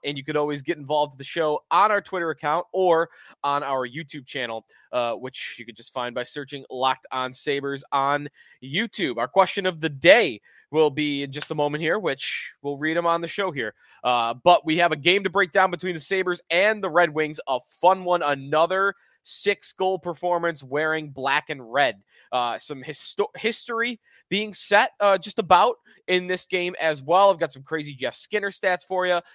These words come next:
I'll go through some of my tweets in our Explain Yourself segment, and also we'll take a sail across the Atlantic as we kinda look at the whole playoff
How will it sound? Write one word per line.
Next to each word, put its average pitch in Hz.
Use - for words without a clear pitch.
I'll 147
go 160
through 147
some 151
of 139
my 120
tweets -
in 139
our 120
Explain 185
Yourself 160
segment, 143
and 147
also 147
we'll 135
take 156
a 127
sail 151
across 143
the 127
Atlantic 127
as 127
we 131
kinda 147
look 143
at 139
the 135
whole 214
playoff 185